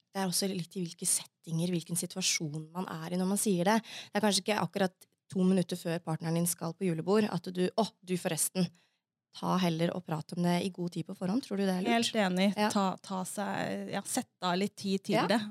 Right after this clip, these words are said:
Speaker 1: ikke
Speaker 2: og
Speaker 1: sant?
Speaker 2: tenke at, «Ok, nå skal vi snakke i litt sånn rolig omgivelser,
Speaker 1: Mm.
Speaker 2: hvor begge har tid til å
Speaker 1: Mm.
Speaker 2: lytte til hverandre.»
Speaker 1: Ja,
Speaker 2: Mm,
Speaker 1: absolutt.
Speaker 2: ikke full fart, som du sier.
Speaker 1: Ikke sant? Eh,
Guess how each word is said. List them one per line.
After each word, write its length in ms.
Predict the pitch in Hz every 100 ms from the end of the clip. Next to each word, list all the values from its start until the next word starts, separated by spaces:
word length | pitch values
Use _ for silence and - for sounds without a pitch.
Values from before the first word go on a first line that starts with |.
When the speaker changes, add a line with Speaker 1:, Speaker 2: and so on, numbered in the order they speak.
| 254
Speaker 1:
ikke 80 |
Speaker 2:
og 180 | 214 208
Speaker 1:
sant? 140 | 202 202
Speaker 2:
tenke 180 | 220 185
at, 100 | 165
«Ok, 140 | 196 -
nå 120 | 190 180
skal 160 | -
vi 40 | 196
snakke 420 | - 202 _ -
i 100 | 165
litt 120 | 190
sånn 140 | 196 202
rolig 560 | 208 202 190 165 160
omgivelser, 640 | 175 190 190 269 262 208 196
Speaker 1:
Mm. 20 |
Speaker 2:
hvor 140 | 196 196
begge 360 | 196 185 185
har 260 | 185 185 180 190 - - -
tid 240 | 185 185
til 100 | 190
å 40 | 196
Speaker 1:
Mm. 40 | 196
Speaker 2:
lytte 160 | -
til 120 | - 170
hverandre.» 420 | 160 160 202 214 -
Speaker 1:
Ja, 160 | 233 - -
Speaker 2:
Mm, 180 | 220 202
Speaker 1:
absolutt. 280 | 202 - 208
Speaker 2:
ikke 60 | 208
full 140 | 202 196
fart, 180 | 196 - _ 202
som 160 | 202 196
du 60 |
sier. 260 | 190 196 208 214
Speaker 1:
Ikke 200 | 226 226
sant? 360 | 233 208 233 - _ _ _ _ - _ -
Eh, 280 | 269 269